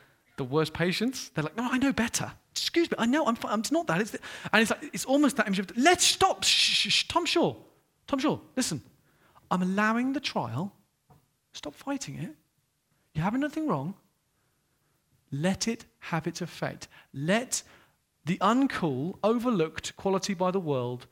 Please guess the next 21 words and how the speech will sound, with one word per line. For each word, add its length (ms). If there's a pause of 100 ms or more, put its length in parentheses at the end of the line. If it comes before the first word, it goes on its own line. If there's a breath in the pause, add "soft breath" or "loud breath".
(380 soft breath)
of 140
steadfastness, 1200 (1300)
day 200
by 200
day, 340
week 280
by 220
week, 300
year 360
by 220
year, 560
slowly 640
grow 300
in 120
you." 260 (1300)
Because 220
if 160
you 60
do 180
that, 180
Tom, 380